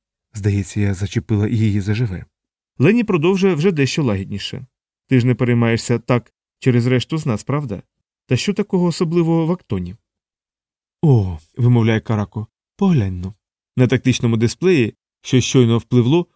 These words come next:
у видимий обшир. Кларк зближує зображення, наводячись на цей новий об'єкт. Він ще занадто далеко, щоб отримати хорошу роздільну здатність, але в його центрі безпомильно пульсує жорстке металічне відлуння. "Актон",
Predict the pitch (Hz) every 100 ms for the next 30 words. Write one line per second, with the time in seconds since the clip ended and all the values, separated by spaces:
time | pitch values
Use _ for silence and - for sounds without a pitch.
0 | _ 135 127 127 127 117 131 - 110 -
1 | 110 101 _ _ _ _ _ 127 117 104
2 | 110 123 110 120 110 107 151 143 117 113
3 | 123 127 123 110 - 110 - _ _ 123
4 | 123 123 120 113 120 131 110 87 _ _
5 | _ _ _ - 117 120 - 117 120 120
6 | 113 113 120 165 - 110 - 120 120 123
7 | 117 110 - 123 117 - 113 - _ _
8 | 123 123 120 123 127 120 104 - 104 -
9 | _ _ _ 123 123 123 113 120 - 160
10 | 143 107 - _ _ 113 127 - 123 160
11 | 123 104 117 - 156 117 104 117 127 -
12 | - 156 131 143 120 104 - 120 110 98
13 | 95 90 110 _ _ _ _ _ _ _
14 | _ _ - 214 - 117 92